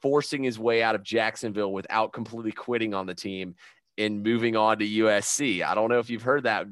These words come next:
theory or not, but it very well could, because, I mean, that just feels absolutely reckless in seeing him do it. Obviously, you hear rumors of all kinds of college football coaches doing that with college girls, but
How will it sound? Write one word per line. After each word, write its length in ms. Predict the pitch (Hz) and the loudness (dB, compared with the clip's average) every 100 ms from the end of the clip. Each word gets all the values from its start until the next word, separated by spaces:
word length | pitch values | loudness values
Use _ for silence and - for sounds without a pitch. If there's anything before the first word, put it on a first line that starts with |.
| 90 | -8
theory 280 | - 98 95 | -4 -2 -2
or 80 | 95 | -2
not, 260 | 95 92 - _ | 0 -2 -4 _
but 220 | - 120 113 | 2 2 2
it 160 | 107 | -2
very 240 | 104 143 147 | 0 0 2
well 180 | 135 | 2
could, 220 | 113 151 127 | 2 0 -2
because, 340 | 117 131 113 | -2 -2 -2
I 300 | - - - | -6 -20 -6
mean, 120 | 135 143 | -2 0
that 80 | |
just 160 | 117 - | -2 -4
feels 260 | 240 220 156 - | 2 2 2 -2
absolutely 560 | 87 127 - 165 160 | -2 -2 -4 0 0
reckless 640 | 123 95 98 113 - 92 - | 0 0 -2 -2 -4 -6 -8
in 80 | 95 | -10
seeing 180 | 123 | -6
him 100 | 117 | -6
do 200 | 107 107 | -2 -2
it. 80 | 87 | -2
Obviously, 480 | - 127 147 147 143 | 2 2 2 -2 -4
you 80 | 131 | -2
hear 160 | 143 | -2
rumors 480 | 120 101 113 123 113 | -2 -2 -2 -2 -2
of 80 | 107 | 0
all 120 | 107 | 2
kinds 280 | 104 104 101 | 0 -2 -4
of 80 | 104 | -4
college 260 | 110 101 | -2 -2
football 300 | - 110 104 | -2 -2 0
coaches 400 | 98 107 107 104 | 0 -2 -2 -6
doing 240 | 95 101 101 | -4 -4 -2
that 160 | 98 | -2
with 100 | 92 | -4
college 380 | 92 110 98 92 | -2 -2 0 -2
girls, 340 | 95 95 95 92 | -2 -2 -2 -2
but 320 | - 95 | 0 0